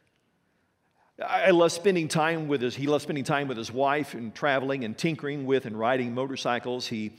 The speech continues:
he never met a stranger and was always the first to offer a helping hand. He was a former member of the Masonic Lodge. A-, another obit read, "He took great pride in his yard and keeping it immaculate. He loved to fish, play darts with his children, and golf every chance he got."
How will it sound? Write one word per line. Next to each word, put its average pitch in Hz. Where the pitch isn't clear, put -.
he 139
never 143
met 127
a 120
stranger 143
and 123
was 117
always 135
the 123
first 143
to -
offer 131
a -
helping 123
hand. 127
He 143
was 123
a 113
former 196
member 131
of 110
the 107
Masonic 113
Lodge. 110
A-, 117
another 123
obit 117
read, 117
"He 170
took 160
great 151
pride 160
in 113
his 117
yard 139
and 101
keeping 123
it 107
immaculate. 110
He 156
loved 127
to 139
fish, 107
play 170
darts 113
with 110
his 113
children, 120
and 101
golf 110
every 117
chance 110
he 120
got." 101